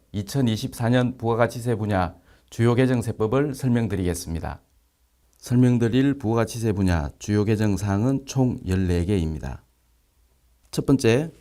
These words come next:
전자적 용역 공급 간편 사업자의 미등록 관련 제재 근거 마련입니다. 구글, 애플 등 국외 사업자가 정보통신망을 통하여 휴대폰, 컴퓨터 등으로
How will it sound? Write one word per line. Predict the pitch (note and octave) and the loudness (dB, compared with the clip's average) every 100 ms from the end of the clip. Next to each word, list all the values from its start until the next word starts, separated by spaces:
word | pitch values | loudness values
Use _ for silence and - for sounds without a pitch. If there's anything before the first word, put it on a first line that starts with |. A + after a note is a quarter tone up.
| _ _ _ | _ _ _
전자적 | - A2+ A#2 C3+ C3+ G2 | 0 4 6 6 6 4
용역 | G2+ A2 A2+ | 2 2 0
공급 | G2 F#2+ F#2+ G2+ - | 0 2 2 -2 -4
간편 | F2 F2 - A#2+ | -4 -2 0 0
사업자의 | A#2+ G2+ F2 - E2+ D#2 | 0 -4 -6 -2 -2 -2
미등록 | D#2+ F2+ A#2 A2+ - | -2 0 2 0 -2
관련 | G2 G2+ A2+ B2+ B2 | -2 0 0 -2 -2
제재 | E2+ E2 G2 | -2 -2 0
근거 | F2+ E2+ E2 | 0 0 0
마련입니다. | E2 E2 D#2+ C#2+ C2+ D#2+ - _ _ _ _ _ _ _ _ | 0 -2 -4 -6 -8 -14 -18 _ _ _ _ _ _ _ _
구글, | - A#2+ G2 G#2 D#3+ - _ _ | -8 2 4 4 0 -10 _ _
애플 | A#2 - G#2+ | -4 0 0
등 | F#2 G2 D#2 - | 2 0 -2 -4
국외 | B2 C#3 | 2 2
사업자가 | C3 G2 - F2 F#2 F2+ C#2 - _ _ _ | 4 -2 -2 -2 0 -2 -2 -10 _ _ _
정보통신망을 | - B2 C3 C3 A2+ A#2 A#2 A#2+ A#2+ | 0 2 2 0 -4 0 0 0 -2
통하여 | F2+ E2+ E2+ E2+ C#2+ - _ _ _ _ | -2 0 0 0 -2 -10 _ _ _ _
휴대폰, | - A2 B2 - C#3 B2 | -8 -2 0 2 2 2
컴퓨터 | G#2 G2 - G2 | 0 -4 -6 -4
등으로 | G2 F#2 G2 C3+ D3 | -2 0 0 -4 -6